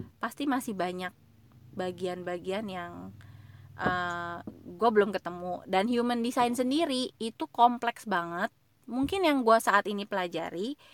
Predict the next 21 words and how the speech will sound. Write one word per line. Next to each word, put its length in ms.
itu 220
baru 260
sepuluh 360
persen, 320
dua 120
puluh 240
persen 320
gue 80
nggak 260
tahu. 300
Tapi 260
gue 160
ngerasa 580
dengan 360
sepuluh 360
persen, 360
dua 200
puluh 240
persen 400
ini 240
aja 480